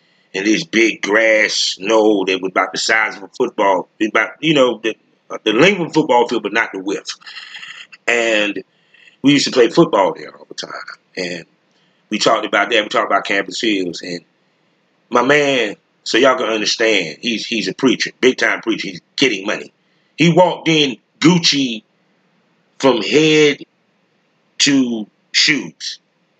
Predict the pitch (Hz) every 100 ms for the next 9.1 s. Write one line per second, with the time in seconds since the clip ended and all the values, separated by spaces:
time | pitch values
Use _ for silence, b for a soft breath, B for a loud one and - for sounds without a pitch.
0 | _ - 104 90 - - 113 104 - _
1 | _ _ _ _ - 117 113 107 95 104
2 | 92 - _ _ _ _ _ _ _ _
3 | _ _ _ _ _ _ _ 107 117 113
4 | 107 104 98 - 117 - 101 98 95 _
5 | _ - 175 160 151 156 147 156 151 147
6 | 160 151 - _ _ _ _ - 160 143
7 | 127 143 143 143 143 139 131 139 113 151
8 | 135 143 135 127 147 131 120 139 139 139